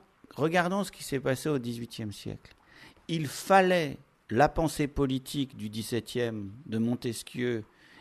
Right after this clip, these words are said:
et des Lumières, de l-, l'idée d'égalité, du contrat social, et cetera. Parce que le jour où il y a eu le grand soir de dix-sept cent quatre-vingt-neuf,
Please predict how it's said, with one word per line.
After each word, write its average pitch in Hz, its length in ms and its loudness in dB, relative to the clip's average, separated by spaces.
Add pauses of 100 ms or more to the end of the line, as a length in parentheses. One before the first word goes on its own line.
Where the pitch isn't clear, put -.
(260)
et 143 400 2
des 110 140 2
Lumières, 120 560 2
de 113 80 0
l-, 107 220 -4 (120)
l'idée 110 360 -4
d'égalité, 110 800 0
du 117 140 -6
contrat 113 360 -2
social, 107 460 -6
et 98 60 -6
cetera. 123 420 -4 (280)
Parce - 220 0
que 156 80 2
le 147 240 8
jour 190 380 2
où 156 120 8
il 135 160 4
y 139 60 8
a 139 80 6
eu 143 120 6
le 139 120 6
grand 127 260 2
soir 135 460 2
de 110 80 -4
dix-sept 107 340 -10
cent 107 120 -6
quatre-vingt-neuf, 117 800 -6